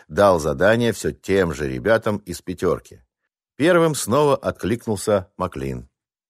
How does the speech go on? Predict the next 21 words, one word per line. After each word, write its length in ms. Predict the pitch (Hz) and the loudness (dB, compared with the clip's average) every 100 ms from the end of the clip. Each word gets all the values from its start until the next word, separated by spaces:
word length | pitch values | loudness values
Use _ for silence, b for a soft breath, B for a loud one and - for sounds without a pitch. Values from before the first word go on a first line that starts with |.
| _ | _
Передал 380 | 92 117 113 110 | 2 4 4 2
документы. 720 | 104 107 95 73 69 73 65 _ _ 64 | 0 -2 -2 -2 -4 -8 -10 _ _ -8
Владимир 340 | 73 95 78 | -4 -4 -4
Борисович, 480 | 65 65 65 71 73 92 | -4 -6 -6 -8 -8 -4
а 80 | |
вы 120 | 101 104 | 2 2
общались 500 | 87 156 160 104 - | 2 0 0 -2 -6
с 40 | |
Филби 500 | - 104 78 73 64 _ | -6 -4 -4 -4 -8 _
Маклином? 560 | 76 87 110 76 53 - _ _ _ _ _ _ _ _ - | -8 -4 -4 -4 -8 -14 _ _ _ _ _ _ _ _ -6
Нет, 460 | 156 185 - - - | -2 -2 -4 -12 -2
это 240 | 123 90 | -2 -2
делал 340 | 78 107 98 90 | 0 2 2 2
Горский. 580 | 92 98 82 - 58 - b b b | 2 2 2 -6 -12 -14 b b b
Я 160 | 113 139 | -2 -2
туда 320 | 104 82 101 | 0 2 2
не 160 | 92 80 | 2 -2
вмешивался. 880 | 69 78 80 - 58 52 - - _ _ _ _ _ _ _ _ _ | -2 -2 -2 -4 -10 -12 -16 -20 _ _ _ _ _ _ _ _ _
Горский 640 | - 156 170 - 151 143 123 | -2 2 2 0 0 0 2
принес 420 | 101 104 123 110 | 0 0 0 -2
материалы, 760 | 85 71 80 87 82 80 73 | -6 -2 2 4 4 2 -2